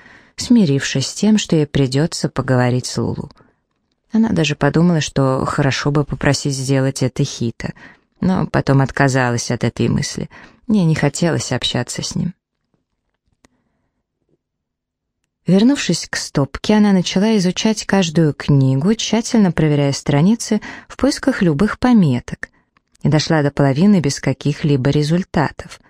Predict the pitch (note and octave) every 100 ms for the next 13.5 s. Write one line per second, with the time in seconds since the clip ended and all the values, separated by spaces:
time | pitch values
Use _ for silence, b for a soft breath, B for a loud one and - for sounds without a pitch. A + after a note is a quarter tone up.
0 | b b b b b _ _ G#3 G#3 D3
1 | C#3 - C3 D3 D#3+ F3 D#3+ C#3+ C3+ -
2 | - D#3 D3 C3 - - - C3+ F#3 F#3+
3 | - - B B B - D#3+ D#3+ D#3+ D#3
4 | D3 D3 - F3 F#3+ D3 - - F3+ -
5 | D3 - D3+ C#3+ C#3+ C#3 - - A#3 G#3
6 | C3+ - C#3 B2+ C3 B2+ - D3 E3+ D3+
7 | B2+ - B B B B - A#3 G3 -
8 | F#3 G#3 - - D#3 D#3+ D#3 - - F3+
9 | - F3 - C3+ D#3 F3+ - D3+ C#3+ -
10 | C#3+ E3+ D#3 D3 C3+ - F3+ G#3+ G#3 -
11 | - B B B _ _ - C#3 D#3+ C#3+
12 | D3 D3 F3 E3 - C#3 - C#3 B2+ -
13 | E3 - F3 E3